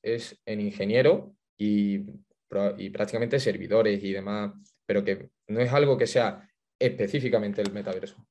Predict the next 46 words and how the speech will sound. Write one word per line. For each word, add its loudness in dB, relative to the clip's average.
O -20
sea, -4
es -4
una 4
inversión 4
que 2
realmente 0
Facebook -2
necesita -2
para -2
el 0
resto 4
de 0
su -8
negocio. -2
Entonces, -4
eh, -2
al -6
final, -2
si -8
no -4
sale 2
bien 0
el -2
metaverso, -2
todo, 4
eh, -8
no -2
nos 2
olvidemos 0
que -4
el -6
CAPEX -2
al -6
final 0
es 6
una 0
inversión -6
y -6
la -4
puedes 4
rotar. 0
Sí -4
es 2
verdad 4
que 4